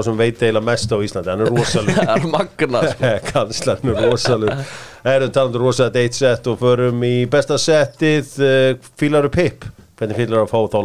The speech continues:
Speaker 1: lakkrís í staðinn fyrir, eh, myntuna? Já, takk, segir við og þess vegna kaupum við besta settið.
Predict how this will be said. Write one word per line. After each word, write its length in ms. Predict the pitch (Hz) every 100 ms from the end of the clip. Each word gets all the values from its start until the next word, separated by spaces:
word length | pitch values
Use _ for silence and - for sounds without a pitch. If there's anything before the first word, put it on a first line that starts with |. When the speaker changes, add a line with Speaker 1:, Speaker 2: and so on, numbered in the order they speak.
| 104
Speaker 1:
lakkrís 560 | 117 - - 113 95
í 80 | 98
staðinn 320 | 95 107 101 87
fyrir, 460 | 107 98 101 90
eh, 160 | 104 107
myntuna? 480 | 120 123 131 123 110 - - -
Já, 180 | 117 117 123
takk, 240 | 139 117
segir 320 | - 123 107 104
við 140 | 98
og 60 | 92
þess 140 | 113 107
vegna 100 | 101
kaupum 300 | 110 95 104
við 140 | 101
besta 540 | - 127 - - 131 120
settið. 680 | 107 - 131 120 - 127 127